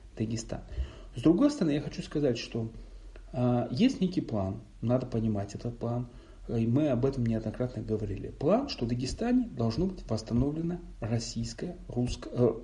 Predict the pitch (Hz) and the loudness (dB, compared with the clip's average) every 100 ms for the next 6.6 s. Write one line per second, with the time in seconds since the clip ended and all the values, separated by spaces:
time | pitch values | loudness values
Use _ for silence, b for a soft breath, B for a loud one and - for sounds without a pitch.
0 | - - 95 - - 165 208 - 104 - | -10 -10 -8 -8 6 6 6 2 -6 -8
1 | - - 104 - 104 101 120 110 139 185 | -12 -10 -8 -4 -2 -2 -4 -2 -2 -2
2 | B B B B B - 123 - 196 185 | B B B B B -2 -2 4 4 4
3 | 147 123 - - 123 120 135 139 - 98 | 2 0 -4 -2 2 4 2 -2 -4 -4
4 | 90 113 123 - 113 120 127 - 139 139 | 0 2 2 2 2 2 2 -4 -2 -2
5 | 139 117 113 127 131 135 127 117 123 123 | 0 2 2 4 2 0 -2 0 0 0
6 | 127 - - - - | -2 -4 -8 -10 -10